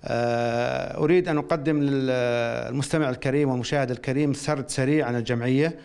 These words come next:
جمعية تحفيظ القرآن الكريم بعنيزة، آه، أسست عام ألف وأربعمية وخمسة على يد فضيلة الشيخ محمد بن صالح بن عثيمين يرحمه الله وثلة طيبة من أهل عنيزة.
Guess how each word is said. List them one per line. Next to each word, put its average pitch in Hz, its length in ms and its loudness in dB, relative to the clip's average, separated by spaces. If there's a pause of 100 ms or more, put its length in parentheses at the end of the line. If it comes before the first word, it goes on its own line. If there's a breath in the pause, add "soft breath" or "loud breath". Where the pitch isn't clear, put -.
(340 loud breath)
جمعية 151 300 2
تحفيظ 160 340 -2
القرآن 147 260 -2
الكريم 147 300 0
بعنيزة، 143 460 0
آه، 64 420 -6 (140)
أسست 147 500 0
عام 127 220 -2
ألف 160 220 0
وأربعمية 131 480 0
وخمسة 135 560 -2 (680 loud breath)
على 135 300 2
يد 139 220 0
فضيلة 127 420 -2
الشيخ 135 320 -2
محمد 135 360 0
بن 127 80 -2
صالح 123 320 -2
بن 120 120 -2
عثيمين 127 300 0
يرحمه 123 380 0
الله 127 280 2
وثلة 135 320 0
طيبة 127 500 0
من 120 140 0
أهل 120 140 0
عنيزة. 139 520 2